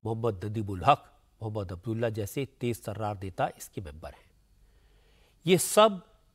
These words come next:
इस तरह के मसलों पर, वक्फ बोर्ड पर, प्रॉपर्टी पर अपनी राय रखते हैं। ओवैसी तो कल्याण बैनर्जी से भी तीखा बोलते हैं, खुलकर बोलते हैं। इसके बावजूद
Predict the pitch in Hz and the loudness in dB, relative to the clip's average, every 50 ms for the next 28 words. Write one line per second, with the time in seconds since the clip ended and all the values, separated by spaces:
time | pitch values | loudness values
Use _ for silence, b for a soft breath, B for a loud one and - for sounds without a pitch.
0 | _ _ - 165 156 - - 156 143 139 - - 113 107 110 - - - 135 123 | _ _ 0 0 0 4 4 4 4 4 2 0 -2 -2 -2 -6 -4 -4 -4 -4
1 | - - 151 202 - _ _ _ _ _ _ _ - 107 117 113 - - - 113 | 0 0 0 0 0 _ _ _ _ _ _ _ -2 0 0 0 0 -4 -2 -2
2 | 123 131 123 - 139 147 170 165 _ - - 92 - - 117 107 - 123 113 - | -2 -2 0 -2 -2 -2 -4 -6 _ -10 -10 -10 -4 -4 -4 -2 -2 -6 -2 0
3 | 127 131 170 - _ - 98 - - 117 107 98 82 85 95 110 107 104 - _ | 0 0 0 -4 _ -12 -12 -10 -8 -8 -8 -8 -6 -6 -6 -4 -6 -6 -8 _
4 | - 147 127 120 147 _ _ _ _ _ _ _ _ b b b b b b b | -8 -6 -6 -6 -8 _ _ _ _ _ _ _ _ b b b b b b b
5 | b b b b b b b b b b - 143 139 165 170 165 - 185 170 - | b b b b b b b b b b 2 6 8 8 8 6 4 -4 -2 4
6 | 202 190 - - - 143 135 143 151 156 139 123 127 131 123 135 147 131 135 147 | 4 2 2 4 2 4 6 8 8 6 6 4 2 2 4 4 2 2 0 -2
7 | - - 151 143 151 139 - _ - 147 131 - - 165 147 143 139 131 - - | 0 0 -2 -2 -2 -4 -6 _ -4 -2 -2 4 4 4 4 4 0 0 -2 -6
8 | 139 135 165 - _ _ _ _ _ _ _ _ _ _ - - 95 98 104 - | -6 -6 -6 -10 _ _ _ _ _ _ _ _ _ _ -14 -10 -8 -4 2 2
9 | 139 131 135 143 135 127 - 139 123 135 156 - _ _ _ _ b b b b | 2 4 4 2 2 2 0 -4 -4 -4 -4 -8 _ _ _ _ b b b b
10 | b b b b b b _ - 208 196 - - - 208 175 170 160 165 175 196 | b b b b b b _ 0 0 0 0 2 2 6 8 8 8 8 6 2
11 | 214 | -4